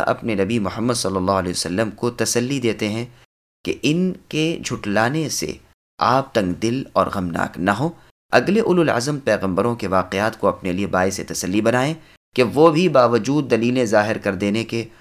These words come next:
اور باوجود اپنی حقانیت کو بخوبی واضح کر دینے کے پھر بھی جھٹلائے گئے۔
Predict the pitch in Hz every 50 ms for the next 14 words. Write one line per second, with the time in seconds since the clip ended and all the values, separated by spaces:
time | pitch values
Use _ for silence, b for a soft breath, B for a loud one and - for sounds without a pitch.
0 | b b _ - 101 98 95 101 110 117 120 117 127 147 156 147 131 123 - 123
1 | 117 117 - - - - 98 95 101 107 120 117 - - 113 101 110 107 - 151
2 | 170 175 202 190 147 113 90 95 104 101 - - 92 90 95 95 101 110 107 -
3 | 101 98 92 95 b b b b _ - - 117 101 95 82 98 127 147 131 104
4 | 90 - 90 90 85 87 78 - 73 67 55